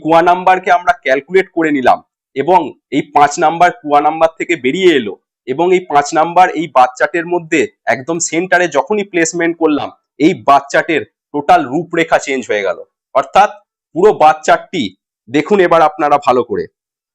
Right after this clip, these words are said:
যেমন সব থেকে বড় রাজযোগ, যেমন চার, পাঁচ, ছয়, এই রাজযোগ এই বার চার্ট থেকে এবার কমপ্লিট হয়ে যাচ্ছে। তারপর দুই, পাঁচ, আট, এই রাজযোগটিও এই বার চার্ট থেকে কমপ্লিট হয়ে যাচ্ছে। এরপর হচ্ছে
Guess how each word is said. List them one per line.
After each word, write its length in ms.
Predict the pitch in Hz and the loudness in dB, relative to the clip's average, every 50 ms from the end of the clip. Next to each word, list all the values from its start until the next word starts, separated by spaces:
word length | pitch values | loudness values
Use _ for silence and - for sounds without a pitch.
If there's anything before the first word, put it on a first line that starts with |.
| _ _ | _ _
যেমন 360 | 107 113 156 165 185 180 165 123 - - _ _ _ _ _ - | -2 0 2 2 2 2 0 -2 -4 -10 _ _ _ _ _ -8
সব 200 | - - 160 165 160 | -2 -2 -2 -2 0
থেকে 240 | - 185 175 190 180 | 0 0 2 2 2
বড় 300 | 131 131 160 180 190 185 | 2 4 4 4 4 4
রাজযোগ, 440 | 175 170 160 165 - - 131 107 - - _ _ _ _ | 4 4 4 2 -2 -4 -2 -2 -2 -4 _ _ _ _
যেমন 400 | 117 110 143 147 175 170 165 165 | -2 0 0 0 0 -2 -4 -4
চার, 320 | - - 165 160 160 160 160 | 0 2 4 4 4 4 0
পাঁচ, 300 | - - 156 156 156 - - | -2 0 0 0 0 -2 -4
ছয়, 320 | - - 151 143 127 95 82 _ _ _ _ _ _ - | -2 0 2 4 2 2 0 _ _ _ _ _ _ -2
এই 180 | 131 151 190 175 | 0 2 2 4
রাজযোগ 560 | 175 156 156 156 156 - 165 156 139 - _ - | 4 4 2 2 -2 -2 0 0 0 -2 _ -4
এই 140 | 139 151 170 | -2 -2 0
বার 200 | 123 143 139 - - - | 2 2 2 2 2 0
চার্ট 160 | 151 143 143 - | -2 -2 -2 -4
থেকে 200 | - 147 - 156 | -10 -6 -4 -2
এবার 220 | 147 143 151 180 196 - _ _ _ - | -2 2 2 2 0 0 _ _ _ -2
কমপ্লিট 420 | 143 151 165 151 - 160 - - | -2 -2 -2 -2 -6 -6 -4 0
হয়ে 160 | 147 127 123 | 0 2 4
যাচ্ছে। 340 | 117 113 107 - - - - - - _ _ _ _ _ _ - | 4 2 2 0 -4 -10 -10 -10 -12 _ _ _ _ _ _ 0
তারপর 420 | 143 160 - 180 - 175 143 117 - - _ _ - | 2 2 2 2 0 0 0 0 -2 -6 _ _ -14
দুই, 240 | 117 110 151 202 220 196 202 - | -6 -2 0 0 0 -2 -2 0
পাঁচ, 300 | 175 170 170 170 - - - - | 2 2 2 2 0 -2 0 2
আট, 220 | 139 135 117 - - _ _ _ _ _ - | 4 4 4 2 -4 _ _ _ _ _ -6
এই 300 | - 151 196 220 208 190 | -2 -2 0 0 0 0
রাজযোগটিও 800 | 160 156 156 147 - - 175 160 160 - - 165 165 147 123 95 - _ _ - | 2 2 2 2 0 -2 -2 -2 -2 -4 -8 -4 -2 0 0 0 -4 _ _ -2
এই 160 | 139 165 196 | 0 0 0
বার 200 | 143 160 151 151 - - | 2 4 2 2 2 0
চার্ট 180 | - 151 151 - - | -2 -2 -2 -4 -8
থেকে 280 | 156 135 175 185 196 - _ _ _ - | -8 -4 -4 -4 -4 -6 _ _ _ -2
কমপ্লিট 400 | 147 165 175 - - 175 156 - | 0 0 0 0 -4 -4 -2 2
হয়ে 180 | 147 131 127 | 2 4 4
যাচ্ছে। 400 | 127 120 110 - - - 98 90 - _ _ _ _ _ - | 4 4 2 0 -4 -8 -8 -8 -8 _ _ _ _ _ -4
এরপর 360 | 143 180 196 196 190 185 180 | -2 -2 -2 2 2 2 2
হচ্ছে 340 | 185 180 185 - 185 185 | 2 -2 -4 -2 -2 -2